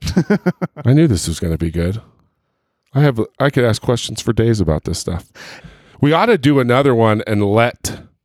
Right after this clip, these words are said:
Speaker 2: our listeners send in some questions. You know, next time we do a recap, we should
Speaker 1: Yeah.
Speaker 2: do a follow-up to this.
Speaker 1: Yeah.
Speaker 2: And based on this conversation, like,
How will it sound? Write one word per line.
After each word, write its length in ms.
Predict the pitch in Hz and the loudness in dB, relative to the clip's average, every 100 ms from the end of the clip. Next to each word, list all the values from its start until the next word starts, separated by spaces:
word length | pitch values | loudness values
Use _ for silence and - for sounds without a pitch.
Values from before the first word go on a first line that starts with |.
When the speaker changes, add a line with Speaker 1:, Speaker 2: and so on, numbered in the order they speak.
| _ _ _ _ _ _ _ 110 | _ _ _ _ _ _ _ 0
Speaker 2:
our 120 | 101 | 2
listeners 560 | 101 95 104 95 90 | 2 2 2 2 2
send 220 | - 98 90 | 0 0 0
in 100 | 85 | -2
some 140 | 87 | -4
questions. 500 | - 87 - 78 - | -2 -2 -4 -8 -4
You 60 | 104 | 0
know, 60 | |
next 220 | 110 123 - | 0 0 0
time 180 | 123 | 0
we 80 | 120 | 2
do 120 | 117 | 2
a 80 | 110 | 2
recap, 440 | 101 104 104 104 - - _ | 0 -2 -2 -2 -4 -14 _
we 80 | - | -4
should 120 | 110 | 0
Speaker 1:
Yeah. 100 | 131 | 2
Speaker 2:
do 220 | 123 120 117 | 4 4 2
a 60 | |
follow-up 500 | 107 107 107 110 110 - | 2 0 2 2 0 -2
to 100 | 110 | -2
this. 380 | 110 131 - - | 0 -2 -8 -2
Speaker 1:
Yeah. 220 | 117 107 - _ _ _ _ - | 0 0 -4 _ _ _ _ -6
Speaker 2:
And 120 | 98 | -2
based 320 | 110 107 - 107 | 0 0 2 2
on 160 | 101 | 2
this 160 | 98 - | 2 0
conversation, 760 | 117 104 98 90 110 101 - | 0 0 0 0 0 0 0
like, 240 | 90 82 | 0 0